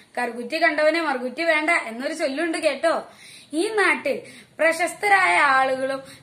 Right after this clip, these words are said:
സ്ഥാപനങ്ങളുമുണ്ട്. എന്നാൽ യാതൊരു പ്രശസ്തിയും ആഗ്രഹിക്കാത്ത ഒരാളെ പറ്റിയാണ് ഇന്ന് ഞാൻ പറയാൻ ആഗ്രഹിക്കുന്നത്.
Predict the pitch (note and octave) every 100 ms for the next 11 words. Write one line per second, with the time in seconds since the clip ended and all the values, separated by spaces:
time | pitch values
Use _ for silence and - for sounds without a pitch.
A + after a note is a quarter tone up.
0 | - - C4+ C4 C4 C4 C4+ D4 C#4+ A3
1 | F#3 - - - - - - - A#3+ A#3
2 | A#3+ D4 B3+ - C4 D#4+ F4+ G4 G#4+ G4
3 | E4 D4+ C#4+ E4 E4 D4 B3+ A#3+ A#3+ A#3
4 | A#3+ A#3+ A#3 C4 B3 - - - E4 E4+
5 | D4+ D4+ D#4 C#4+ C#4 C4+ B3+ C4 D4+ F#4
6 | D#4+ C#4+ C#4 C4 A#3 B3+ C4 A#3 G#3+ G#3
7 | G3+ G3 F3+